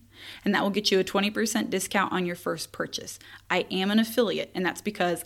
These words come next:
I got their product, I tried it, I loved it, and then I said, "I wanna give my audience a discount." And so they gave me a discount code, and I will get a little bit of money for that. That's part of being an affiliate. I honestly love this product, and that's why I took the extra step to get you a discount, because I want you to love it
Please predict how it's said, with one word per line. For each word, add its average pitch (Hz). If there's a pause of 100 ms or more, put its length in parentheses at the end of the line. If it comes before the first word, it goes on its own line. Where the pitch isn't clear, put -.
I 165
got 165
their 170
product, 240
I 175
tried 185
it, 220
I 170
loved 175
it, 175
and 175
then 180
I 185
said, 175
"I 175
wanna 185
give 185
my 190
audience 175
a 170
discount." - (320)
And 170
so 170
they 175
gave 180
me 185
a -
discount 175
code, -
and 175
I 175
will 190
get 202
a 185
little 190
bit 208
of 180
money 185
for 233
that. 269
That's 156
part 170
of 165
being 180
an 170
affiliate. 185 (520)
I 175
honestly 214
love 185
this 214
product, 170
and 170
that's 180
why 175
I 170
took -
the 170
extra 165
step -
to -
get 170
you 180
a 190
discount, 180
because -
I 175
want 175
you 170
to 180
love 170
it 165